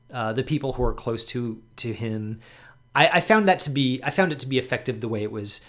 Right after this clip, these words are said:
it was teased out here. Um, and as somebody who's generally, uh, a little bit skeptical of, of Cavill when he's not kind of playing, uh, full on, like, mo-, suave movie star kind of roles, like, uh,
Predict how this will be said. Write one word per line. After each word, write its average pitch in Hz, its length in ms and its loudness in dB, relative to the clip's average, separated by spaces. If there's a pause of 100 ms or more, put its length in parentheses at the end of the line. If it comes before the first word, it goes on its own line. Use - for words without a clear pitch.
(260)
it 131 80 0
was 117 160 0
teased 117 340 -4
out 104 220 -4
here. 107 600 -6
Um, 107 300 -6
and 123 560 -2 (300)
as 127 160 2
somebody 170 200 0
who's - 500 2
generally, 127 840 -2 (400)
uh, 120 240 2
a 127 60 -2
little 143 280 2
bit 196 160 0
skeptical 196 760 0
of, 147 80 0
of 127 180 -2
Cavill 135 840 2
when 131 140 0
he's 127 200 0
not 127 200 -2
kind 127 160 -4
of 117 120 -6
playing, 120 560 -4 (140)
uh, 110 160 -4
full 123 360 -2
on, 113 460 -2 (280)
like, 117 200 -4
mo-, 127 420 -2
suave 131 640 4
movie 127 300 0
star 127 360 4
kind 139 260 -4
of 131 120 -6
roles, 147 480 0
like, 131 260 -4
uh, 101 240 -6